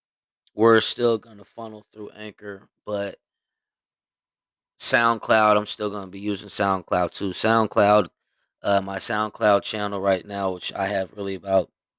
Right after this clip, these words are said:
three or four of 'em that are tied to my name. But the one that I'm working off of right now is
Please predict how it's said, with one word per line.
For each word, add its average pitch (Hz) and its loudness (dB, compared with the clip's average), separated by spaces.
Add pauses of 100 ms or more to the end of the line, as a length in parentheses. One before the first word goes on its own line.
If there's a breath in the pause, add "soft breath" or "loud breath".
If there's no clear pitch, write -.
(840)
three 104 4
or 98 6
four 104 4
of 92 2
'em 98 -14 (520)
that 98 0
are 95 -4
tied 98 2
to 92 -16
my 95 -8
name. 98 -6 (420)
But - -6
the 95 -10
one 113 0
that 110 2
I'm 104 2
working 107 2
off 104 2
of 98 2
right 95 6
now 101 0 (1160)
is 104 6